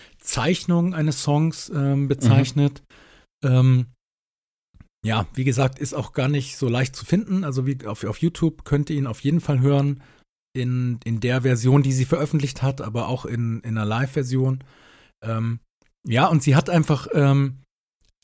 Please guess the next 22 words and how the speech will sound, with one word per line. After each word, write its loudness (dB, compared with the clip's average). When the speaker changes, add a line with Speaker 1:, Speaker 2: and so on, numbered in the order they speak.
Speaker 1:
zu -4
diesem 4
Lied, 4
was 4
ursprünglich 4
ein, 4
ein, 0
sag -2
ich -8
mal, 0
sehr 2
unschuldiges 2
Lied -2
ist, -6
ja, -2
äh, -4
fast -2
so 4
kinderliedartig, 0
hat -4
sie 2
einen 2